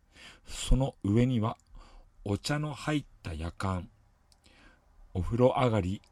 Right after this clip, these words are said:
ご近所の常連が火鉢を囲み、お茶をすす。脱衣所の壁には映画のポスターがびっちりと貼られ、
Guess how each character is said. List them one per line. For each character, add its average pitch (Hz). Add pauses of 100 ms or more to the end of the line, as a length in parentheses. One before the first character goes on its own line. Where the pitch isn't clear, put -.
(300)
ご 101
近 175
所 123
の 92
常 104
連 110
が 123 (200)
火 -
鉢 127
を 90
囲 120
み、 127 (640)
お 92
茶 120
を 120
す -
す。 90 (1900)
脱 82
衣 117
所 110
の 117 (400)
壁 92
に 90
は 76 (880)
映 120
画 156
の 151
ポ -
ス -
タ -
ー 87
が 87 (400)
び 82
っ - (180)
ち -
り 160
と -
貼 -
ら 78
れ、 71